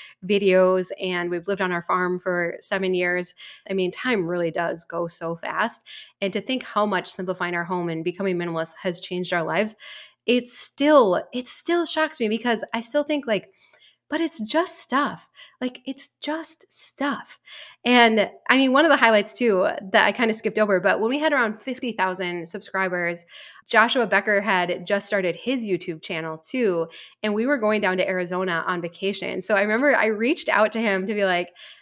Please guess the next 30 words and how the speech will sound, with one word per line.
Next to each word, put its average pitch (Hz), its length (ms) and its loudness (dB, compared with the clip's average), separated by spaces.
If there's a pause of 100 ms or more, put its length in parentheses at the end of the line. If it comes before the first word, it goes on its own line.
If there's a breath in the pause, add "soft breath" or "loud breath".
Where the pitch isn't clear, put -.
(100)
"Hey, 349 200 4
Joshua, 320 440 2
could 269 180 -4
we 285 140 0
get 302 120 -2
together 247 320 2
and 233 100 2
record, 220 440 -2
like, 202 160 -2
a 196 60 -2
video 185 500 0
together?" 180 580 0 (340 loud breath)
And 254 260 2
I 403 300 4
did 254 220 2
not 220 320 4
think 190 200 -2
that 175 160 -2
he 208 140 -2
would 180 160 0
say 180 400 -2
yes. 190 420 -2
I 254 120 6
was 247 160 2
like, 190 360 2
for 302 140 0
sure, 320 320 6
he 277 100 2
was 240 140 0
like, 226 180 2